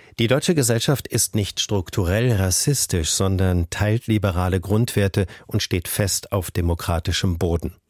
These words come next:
Dennoch, wenn Politiker mit Worten Hass säen, wie die A F D es tut,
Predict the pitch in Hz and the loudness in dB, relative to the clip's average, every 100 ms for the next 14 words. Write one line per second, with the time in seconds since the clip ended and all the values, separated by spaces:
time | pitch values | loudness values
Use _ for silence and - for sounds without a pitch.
0 | _ _ 117 92 71 - - _ - - | _ _ 0 0 -2 -10 -20 _ -20 -18
1 | - - 110 104 - 117 175 185 - 110 | -18 -2 0 2 2 2 4 2 2 2
2 | 92 85 90 101 127 117 87 76 107 - | 2 0 0 0 0 0 0 2 0 0
3 | - 98 90 85 80 95 101 95 87 - | 0 2 2 2 2 0 0 0 -2 0
4 | 127 139 95 - - 95 85 | 2 2 2 0 0 0 -2